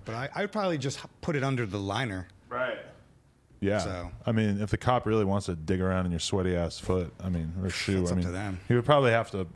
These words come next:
Speaker 2: have a lot of suspicion in order to wanna do that, right?
Speaker 1: Yeah, I mean, if the car smells like that, they might go into it. I mean, nothing, they're
Speaker 2: That's a
Speaker 1: gonna
Speaker 2: good
Speaker 1: find
Speaker 2: point.
Speaker 1: whatever they want. You can try to have all the hiding spots you want, but if they're ripping apart your car with dogs, they're gonna find it. So it's a good thing to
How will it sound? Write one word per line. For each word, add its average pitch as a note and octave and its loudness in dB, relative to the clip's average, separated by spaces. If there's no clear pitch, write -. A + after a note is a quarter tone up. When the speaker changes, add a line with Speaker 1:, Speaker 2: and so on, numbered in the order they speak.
Speaker 2:
have G#2+ 0
a G2 0
lot F#2+ 2
of E2 -8
suspicion F2+ -4
in E2 -2
order F2 0
to E2 0
wanna E2 0
do E2 0
that, D2+ -4
right? E2+ -4
Speaker 1:
Yeah, B2 -2
I B2+ -10
mean, D3+ -4
if - -12
the C#3 -10
car B2 -8
smells G#2 -6
like G2+ -6
that, G2 -6
they G2 -4
might F#2+ -4
go F#2+ -6
into F#2+ -6
it. G#2+ -6
I F3 -4
mean, E3+ 0
nothing, G3 0
they're C#3 -4
Speaker 2:
That's G3 -2
a - 2
Speaker 1:
gonna A3 2
Speaker 2:
good - -6
Speaker 1:
find E3+ -2
Speaker 2:
point. C#3 -2
Speaker 1:
whatever B2+ -2
they G#2 -2
want. G2+ -4
You D#3+ -2
can F3+ -2
try D#3 -2
to C3 -2
have B2 -2
all A#2 0
the A2 -2
hiding G#2+ -4
spots - -4
you G#2+ -2
want, G2 -4
but G2+ -4
if G2+ -8
they're C3 -4
ripping A#2+ -4
apart G#2+ -8
your F#2 -12
car G2 -6
with F#2 -8
dogs, F2+ -8
they're G2+ -10
gonna F#2 -10
find F2 -10
it. E2+ -14
So - -12
it's E3 -8
a A#3 -4
good G#3 -4
thing A3+ 0
to E3+ 0